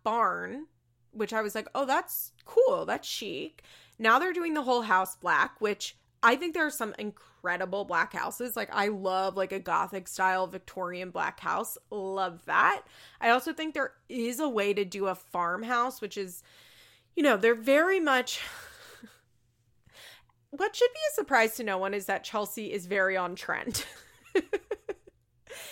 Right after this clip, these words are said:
And that every single thing in this home is, like, straight out of Chris Loves Julia Instagram.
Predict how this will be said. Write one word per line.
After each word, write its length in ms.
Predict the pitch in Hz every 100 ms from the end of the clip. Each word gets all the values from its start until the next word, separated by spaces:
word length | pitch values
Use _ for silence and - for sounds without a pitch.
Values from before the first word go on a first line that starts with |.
| -
And 120 | 285 285
that 180 | 285 -
every 420 | 277 285 285 392
single 280 | 403 330 311
thing 240 | - 226
in 100 | 208
this 220 | 196 196 -
home 380 | 180 180 202 -
is, 260 | 220 202 185
like, 320 | 190 185 180
straight 500 | - - 214 208 208 -
out 220 | 185 185
of 220 | 185 175
Chris 300 | - 202 -
Loves 260 | 196 185 -
Julia 480 | 196 180 196 202
Instagram. 840 | - 190 - 262 - 294 311 330